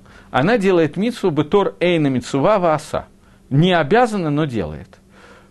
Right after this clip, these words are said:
Дарга, уровень этой мицвы, меньше, чем уровень мицвы мицуве ваасе,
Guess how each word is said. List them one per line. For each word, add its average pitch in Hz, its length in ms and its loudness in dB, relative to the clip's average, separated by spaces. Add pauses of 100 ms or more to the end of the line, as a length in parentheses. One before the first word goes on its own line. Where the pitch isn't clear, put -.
(140)
Дарга, 156 580 2
уровень 147 400 2
этой 147 220 -6
мицвы, 160 480 -8
меньше, 190 500 2
чем 156 240 -4
уровень 151 280 2
мицвы 156 320 -2
мицуве 131 480 2
ваасе, 123 500 -2